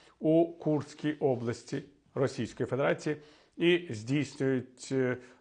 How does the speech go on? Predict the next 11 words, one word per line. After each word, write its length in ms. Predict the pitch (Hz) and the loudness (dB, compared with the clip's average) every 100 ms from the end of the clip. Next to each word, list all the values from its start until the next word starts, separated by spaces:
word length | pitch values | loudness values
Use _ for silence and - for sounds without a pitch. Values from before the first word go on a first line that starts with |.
| - | 2
наступи 560 | 131 123 - 117 - | 8 8 6 -2 0
на 220 | 117 110 113 | 2 2 2
позиції 720 | - 123 110 107 - 107 - | 0 0 2 -2 -4 -6 -6
українських, 680 | 143 123 110 104 90 - 110 - - | -6 0 0 0 -6 -8 -10 -10 -2
е, 240 | 113 113 | 0 2
військ, 460 | 117 156 135 - - | 2 0 -2 -6 -4
які 300 | 120 - 139 - - - | -4 0 -2 -4 -16 -4
отримують 760 | 160 156 135 117 110 107 - - | 0 4 4 4 2 -2 -6 -4
частину 540 | 139 127 - 120 104 | 0 0 0 -2 0
території 480 | 101 104 117 117 104 | -2 -2 2 0 0
цього 400 | - 113 98 | -2 -2 0